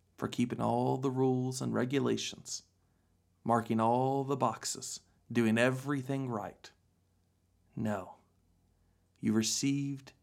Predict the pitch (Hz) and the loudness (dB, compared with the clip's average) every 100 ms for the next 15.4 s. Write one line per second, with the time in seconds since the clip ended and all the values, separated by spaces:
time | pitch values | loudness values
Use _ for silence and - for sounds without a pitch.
0 | _ _ 120 110 104 110 110 110 104 - | _ _ -10 -6 -6 -6 -6 -4 -6 -8
1 | - - _ _ _ - - - 110 110 | -18 -20 _ _ _ -10 -6 0 0 0
2 | 110 107 104 101 101 - - _ _ _ | -2 -2 -4 -6 -8 -12 -20 _ _ _
3 | _ 107 104 101 101 98 _ - 117 107 | _ -6 -4 -6 -10 -16 _ -18 -10 -6
4 | 104 - - - - _ _ _ _ _ | -6 -6 -10 -14 -16 _ _ _ _ _
5 | _ _ _ _ _ - _ - 131 135 | _ _ _ _ _ -20 _ 6 8 8
6 | 131 139 139 123 127 123 123 113 107 - | 6 4 4 2 2 0 -2 -4 -2 -4
7 | - - 110 113 110 110 101 98 - - | -4 -6 -2 0 0 0 -2 -8 -16 -20
8 | - - 131 123 120 120 120 - - 147 | -10 0 4 6 6 6 4 0 0 0
9 | 135 117 - 135 127 127 123 113 - 113 | 0 -4 0 4 4 2 0 0 0 0
10 | 113 113 110 104 - - - - - - | 0 0 0 0 0 -4 -6 -10 -20 -2
11 | 123 131 139 143 170 160 160 139 113 120 | 2 4 4 4 4 2 2 2 2 2
12 | 127 - - 107 - 139 147 135 127 - | 0 0 -2 -2 -2 -2 0 0 -2 -2
13 | 110 107 95 - 110 117 - 113 123 123 | -2 -2 -2 -4 -4 0 -2 2 2 2
14 | 113 110 110 113 110 - - 117 127 123 | 2 2 2 -2 -2 -2 0 0 2 2
15 | 120 113 110 110 | 2 2 2 2